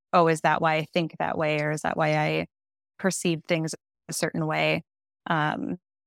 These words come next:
and I'm realizing throughout this work that it absolutely is a part of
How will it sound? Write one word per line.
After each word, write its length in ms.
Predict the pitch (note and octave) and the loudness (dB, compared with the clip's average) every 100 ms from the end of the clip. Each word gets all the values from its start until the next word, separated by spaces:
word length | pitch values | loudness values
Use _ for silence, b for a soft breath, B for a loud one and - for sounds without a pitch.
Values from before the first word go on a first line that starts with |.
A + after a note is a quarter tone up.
| _ _ _ _ _ _ _ _ - | _ _ _ _ _ _ _ _ 2
and 460 | F3+ E3+ E3 D#3+ - - | 4 4 2 0 -4 -2
I'm 220 | F3 D#3+ | -2 0
realizing 480 | E3+ E3 D#3+ E3 D#3+ | 2 2 2 0 0
throughout 240 | D#3+ D3+ | 0 0
this 200 | D#3+ - | -2 -2
work 220 | E3 D#3 - | -2 -2 -2
that 280 | D3+ - - _ _ _ - | 0 0 -2 _ _ _ 2
it 120 | F#3+ | 4
absolutely 580 | F3 - E3+ E3 E3+ D#3+ | 4 2 0 0 0 0
is 120 | D#3+ | -2
a 80 | E3 | -6
part 460 | - - D#3 - - | -6 -2 -2 0 2
of 320 | F3+ F3+ | 2 2